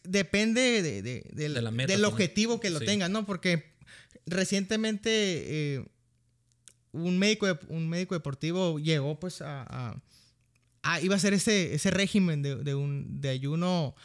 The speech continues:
Speaker 1: de setenta y dos horas, pues, ¿no?
Speaker 2: Ujú.
Speaker 1: Ahí tienen un régimen especial. Yo no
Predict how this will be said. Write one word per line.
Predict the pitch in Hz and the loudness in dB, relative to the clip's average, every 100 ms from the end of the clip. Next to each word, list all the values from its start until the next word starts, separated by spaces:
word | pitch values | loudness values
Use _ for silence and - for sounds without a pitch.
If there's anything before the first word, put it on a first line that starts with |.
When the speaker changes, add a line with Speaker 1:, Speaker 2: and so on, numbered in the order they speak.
| - - _ | -20 -20 _
Speaker 1:
de | 160 | 0
setenta | 170 156 170 147 | 2 2 2 2
y | 139 | 0
dos | 165 147 | -2 -2
horas, | 139 131 - | -2 -4 -6
pues, | 123 | -6
¿no? | 160 185 185 _ _ | -6 -6 -10 _ _
Speaker 2:
Ujú. | 117 120 | -20 -10
Speaker 1:
Ahí | 165 175 | -2 0
tienen | 220 226 | 2 2
un | 226 | 2
régimen | 202 220 214 | 0 0 0
especial. | - 139 190 175 | 0 -4 -2 -2
Yo | |
no | 190 | 0